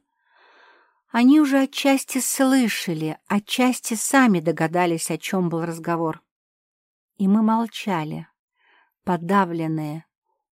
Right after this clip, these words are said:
уничтоженные этим неожиданным испытанием.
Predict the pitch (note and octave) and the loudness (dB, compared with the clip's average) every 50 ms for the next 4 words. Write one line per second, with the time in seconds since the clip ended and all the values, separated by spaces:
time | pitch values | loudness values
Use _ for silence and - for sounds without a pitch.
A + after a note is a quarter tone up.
0 | _ - G3+ F#3+ F#3+ F#3 F3+ - - - - - _ - C4 A#3+ A3 F#3+ E3 F3+ | _ 0 2 4 4 4 2 0 -4 -10 -12 -10 _ -4 -2 0 0 -2 -2 -4
1 | E3+ E3 E3 D#3+ E3 E3 - _ _ - G#3+ A3+ G#3+ - - G#3+ G3+ F#3 F3+ E3+ | -2 -2 -2 -2 -2 -4 -6 _ _ -4 -4 -4 -4 -4 -4 -2 -2 0 0 0
2 | E3 D#3+ D#3+ D#3+ D3+ D3+ - A#3+ A#3 G3 G3 G#3 G#3 G3+ G3 G3 G3 - _ - | 0 0 -2 -4 -6 -6 -6 -6 -4 -4 -2 -2 0 0 0 -2 -4 -6 _ -10
3 | F3+ E3 - - - - F#3 E3+ _ - F#3 D#3+ D#3 D3+ D#3 D#3 D#3 D#3 D#3+ E3+ | -12 -12 -12 -12 -12 -10 -10 -10 _ -4 -4 -4 -2 -2 -4 -6 -6 -6 -8 -10
4 | E3+ - | -10 -12